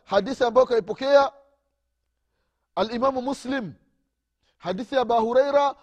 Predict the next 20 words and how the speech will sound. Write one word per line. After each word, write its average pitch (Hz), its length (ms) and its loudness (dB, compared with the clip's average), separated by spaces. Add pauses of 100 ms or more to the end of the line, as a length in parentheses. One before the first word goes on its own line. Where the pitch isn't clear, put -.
(100)
radhiyallahu 220 640 0
anhu 247 120 -2
ya 226 100 -2
kwamba, 262 440 2 (320)
"Khairu 285 340 2
sufufi 269 540 -6
rijali 247 640 0
awwaluha," 240 840 2 (580)
safu - 460 -14
bora 151 300 -10
kwa 123 180 -16
wanamume 131 360 -16
ni 131 100 -18
zile 143 180 -20
safu 139 280 -20
za 104 120 -20
kwanza. 110 500 -20 (1200)
Asa 208 200 -16
unanga-, 165 360 -10
una-, 147 280 -12